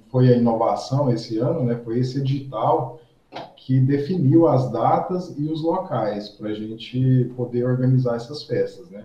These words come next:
Aí, como eu disse lá no primeiro bloco, isso nos ajudou com relação às organi-, à organização do evento, né? É, acho que, assim, todo mundo sabe que a gente, a universidade vem, vem com dificuldades há algum,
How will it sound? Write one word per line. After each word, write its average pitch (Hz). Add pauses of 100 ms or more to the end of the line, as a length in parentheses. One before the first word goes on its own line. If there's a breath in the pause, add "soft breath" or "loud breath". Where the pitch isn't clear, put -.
Aí, 110
como 151
eu 147
disse 110
lá 107
no -
primeiro 104
bloco, 135
isso 143 (280 loud breath)
nos 127
ajudou 143
com 160
relação 143
às 135
organi-, 160
à 127
organização 143
do 143
evento, 104
né? 98 (680 loud breath)
É, 104 (360)
acho -
que, 127
assim, 127
todo 127
mundo 139
sabe 120
que 143
a 123
gente, 123
a 110
universidade 113
vem, 127
vem 127
com 127
dificuldades 104
há 101
algum, 107